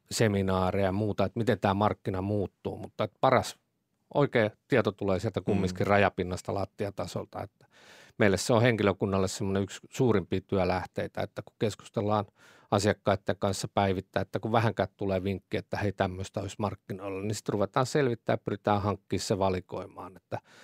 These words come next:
Speaker 1: tässä on kumminkin se kaupan valikoiman rakenne muuttunut niin kuin viimeisen kymmenen vuoden aikana, mitä mäkin olen tuossa Pirkkalassa ollut, niin silloin kun mä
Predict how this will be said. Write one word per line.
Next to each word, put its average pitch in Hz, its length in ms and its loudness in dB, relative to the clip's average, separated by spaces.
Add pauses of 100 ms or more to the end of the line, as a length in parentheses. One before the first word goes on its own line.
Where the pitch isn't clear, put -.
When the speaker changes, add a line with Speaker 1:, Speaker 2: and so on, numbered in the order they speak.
(280)
Speaker 1:
tässä - 260 2
on 101 60 -8
kumminkin 127 400 0
se 117 220 0 (160)
kaupan 117 360 2
valikoiman 107 500 4
rakenne 101 400 2
muuttunut 95 640 -2
niin 92 140 -2
kuin 98 120 -6
viimeisen 104 500 -2
kymmenen 92 480 0
vuoden 90 260 -6
aikana, 98 300 -4
mitä 95 220 -2
mäkin 98 280 -2
olen 92 80 -10
tuossa - 200 -10
Pirkkalassa 101 640 -2
ollut, 98 300 -2
niin 95 120 -6
silloin 147 260 0
kun 110 60 -6
mä 101 80 0